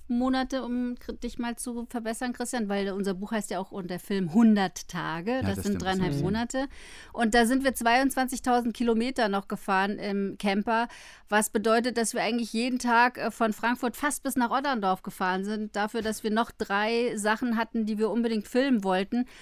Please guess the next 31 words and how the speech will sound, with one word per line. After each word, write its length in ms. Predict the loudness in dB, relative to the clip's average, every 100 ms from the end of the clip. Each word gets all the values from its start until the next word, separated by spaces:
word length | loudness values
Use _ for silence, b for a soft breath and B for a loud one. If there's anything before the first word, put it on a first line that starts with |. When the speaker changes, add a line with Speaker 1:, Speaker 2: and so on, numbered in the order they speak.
| B B
Speaker 1:
Und 220 | -2 4
wenn 180 | 4 6
dann 160 | 4 4
halt 140 | 2 0
eine 240 | 0 2
Sache 240 | 0 0
nicht 200 | -2 -4
klappt, 360 | 0 0 0 0
dann, 360 | 2 2 -2 -4
dann 180 | -2 0
hat 160 | 0
das 140 | -2 -2
halt 160 | -2
wirklich 280 | -4 -6 -8 -10 -4
große 320 | -2 0 -2
Konsequenzen, 680 | 0 0 -2 -2 -4 -2 0
weil 160 | 0 2
eben 140 | 0
auch 140 | 0 -2
dann 220 | -2 -2 -8 -6
die 240 | -2 -2 -2
Distanzen 580 | -4 0 0 0 -2 0
in 140 | -2
diesem 220 | 0 0
Land 240 | 0 0 0
so 140 | -2
wahnsinnig 480 | 0 0 0 -4 -6
groß 360 | -8 -8 -8 -6
waren. 300 | -4 -4 -4
In 220 | -6 -4
Südafrika 800 | -4 -2 -2 -2 -2 2 2